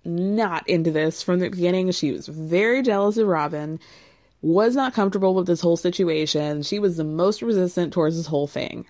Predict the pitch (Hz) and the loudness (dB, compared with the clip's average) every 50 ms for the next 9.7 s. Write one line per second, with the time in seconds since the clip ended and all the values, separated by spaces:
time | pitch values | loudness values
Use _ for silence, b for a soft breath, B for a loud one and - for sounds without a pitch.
0 | _ - 160 165 185 208 220 - - - 170 170 190 202 - - _ _ _ _ | _ -4 -2 -2 0 -2 -2 -4 -6 -4 0 2 2 2 2 -4 _ _ _ _
1 | _ - - 165 170 156 156 151 151 - - - - - - 160 165 175 - - | _ -4 0 2 2 2 2 0 -2 -2 -2 -4 -4 -2 -2 0 2 0 0 -2
2 | - - 214 208 208 202 196 190 185 190 B B B B B B B B B B | -4 -2 0 2 2 4 2 2 0 -2 B B B B B B B B B B
3 | B B B B B - 196 226 254 269 285 277 - 285 277 - 269 302 339 339 | B B B B B -2 0 2 4 4 2 2 2 0 0 0 0 2 4 4
4 | 349 349 349 320 311 311 311 302 302 294 - 311 294 294 320 302 302 285 - 254 | 4 4 4 4 4 2 2 2 0 0 2 2 2 2 2 2 0 0 2 2
5 | 262 285 285 285 269 240 220 - 269 - - 285 285 277 240 185 156 156 214 - | 2 2 2 2 2 2 0 0 -2 0 0 0 2 2 2 2 2 0 0 0
6 | - 294 294 294 - 233 190 185 220 233 254 247 247 240 254 262 254 247 208 196 | 0 0 -2 0 0 0 0 2 2 2 2 2 2 2 2 2 2 2 2 0
7 | 190 190 185 190 - 233 233 220 - - 175 196 214 254 247 294 294 269 240 190 | 0 -2 -4 -2 0 0 0 0 0 0 0 2 2 2 2 0 -2 -2 -2 -4
8 | - - - - 180 190 240 269 302 294 285 285 - 262 269 285 285 311 311 302 | -6 -10 -10 -2 0 2 2 4 2 2 0 0 0 0 0 2 0 0 0 2
9 | 294 302 302 294 269 226 214 196 202 196 202 - - | 2 2 2 2 2 2 0 2 0 0 0 -2 -4